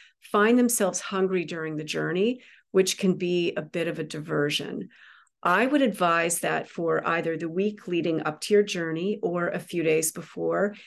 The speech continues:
you go into the realms, make sure you don't eat foods that you know don't agree with you. And if you drink alcohol, maybe don't imbibe the week before you take your journey.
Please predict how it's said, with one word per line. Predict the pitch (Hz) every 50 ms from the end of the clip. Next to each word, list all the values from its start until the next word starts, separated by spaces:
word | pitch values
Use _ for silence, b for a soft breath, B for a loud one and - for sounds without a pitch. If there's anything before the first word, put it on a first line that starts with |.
| B B -
you | 185 165
go | 151 175 165 160
into | 170 185 202 208
the | 220 208
realms, | 175 170 160 156 160 165 170 160 - - _ _ _ _ _ _ _
make | - 180 185 202 226 226
sure | - - - 247 240 254 262
you | 269 262
don't | 254 247 240 233 - -
eat | 202 202 202 -
foods | - - - 175 170 170 170 160 160 - - _ -
that | - - -
you | - 175 165
know | 170 170 175 170 180 180 190 196 202 208 202 196
don't | 180 - 180 170 170 170 165 - - -
agree | 151 - 160 151 151 151 139
with | 135 135 - - -
you. | - 117 - - - 196 B B B B B B B B -
And | 160 170 175 175 170 175 170 - -
if | - 139
you | 180 170
drink | 156 165 151 156 151 -
alcohol, | - - 156 165 180 - 208 196 226 247 254 269 294 285 - 202
maybe | 190 196 202 220 247 254 269 269 269 262
don't | 226 190 208 196 190 196 196
imbibe | 196 196 185 185 202 202 220 233 196 170 170 170 -
the | - 180
week | 170 160 175 170 160 -
before | 175 160 - - 170 165 165 160 160 165 180 - -
you | 175
take | 165 - 180 170 160 156 -
your | - 160 151
journey. | 151 - - 170 165 165 156 151 - - _